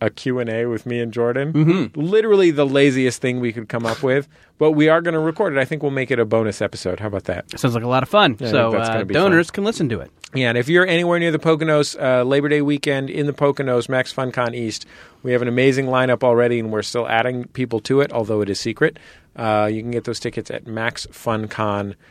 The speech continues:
Speaker 1: dot com. And Father's Day's coming up. Uh, if you wanna buy a beautiful vintage thing or a scarf or a pocket square, uh, designed, <clears throat> designed by me, uh, go to, uh, put this on shop dot com. Obviously, I didn't design the vintage items, Hampton.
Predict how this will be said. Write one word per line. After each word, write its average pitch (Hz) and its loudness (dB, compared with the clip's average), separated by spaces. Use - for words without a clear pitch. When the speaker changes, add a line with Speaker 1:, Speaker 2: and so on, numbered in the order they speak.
Speaker 1:
dot 107 -2
com. 98 -4
And 160 -4
Father's 165 -2
Day's 165 0
coming 156 -4
up. 147 -2
Uh, 123 2
if - -6
you 123 -8
wanna 120 -4
buy 117 2
a 113 2
beautiful 117 0
vintage 120 -6
thing 120 -2
or 110 0
a 107 0
scarf 117 -2
or 113 -2
a 107 -6
pocket 120 -2
square, 113 -4
uh, 101 0
designed, 110 -2
<clears throat> 123 -10
designed 120 0
by 123 2
me, 156 -2
uh, 123 2
go 120 -2
to, 123 -2
uh, 117 4
put 147 -6
this 143 -2
on 127 0
shop 113 -2
dot 107 0
com. 90 -8
Obviously, 98 -6
I 90 -6
didn't 92 -6
design 92 -6
the 87 -10
vintage 92 -6
items, 90 -6
Hampton. 87 -10